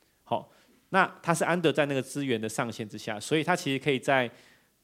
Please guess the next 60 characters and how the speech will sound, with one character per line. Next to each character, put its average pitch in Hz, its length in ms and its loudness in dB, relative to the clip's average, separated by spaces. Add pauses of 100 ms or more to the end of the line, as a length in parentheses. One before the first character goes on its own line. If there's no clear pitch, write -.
他 139 160 -2
的 127 100 2
方 131 160 -2
案 131 80 2
里 113 40 0
面 110 100 -4
做 127 180 0
任 131 100 2
何 120 60 -2
想， 104 180 -12
他 117 100 -10
想 110 140 -8
做 113 120 -4
的 107 60 -4
事 - 160 -6
情， - 200 -12
只 - 160 -10
要 139 120 2
没 165 80 0
有 123 80 2
超 - 180 -4
过 127 120 0
那 123 60 -2
个 113 80 -4
上 110 220 -8
限。 107 240 -10 (680)
比 - 80 -8
如 127 60 -2
说 139 80 2
我 123 40 0
给 107 100 -4
他 113 80 0
一 117 40 0
个 117 60 0
十 - 200 -6
个 113 140 -4
V 110 200 -10
M 107 100 -6
的 107 80 -14
方 110 240 -16
案， - 180 -12 (440)
如 139 140 4
果 170 140 6
到 143 200 4
了 131 100 2
十 - 200 -6
个、 120 140 -2
十 - 180 -6
一 123 80 -2
个 123 80 2
V 117 200 -2
M， 110 140 -4
好， 107 200 -16
抱 117 140 -4
歉 113 180 -10
就 110 80 -10
不 101 80 -12
让 110 160 -8
你 104 100 -18
用 107 140 -12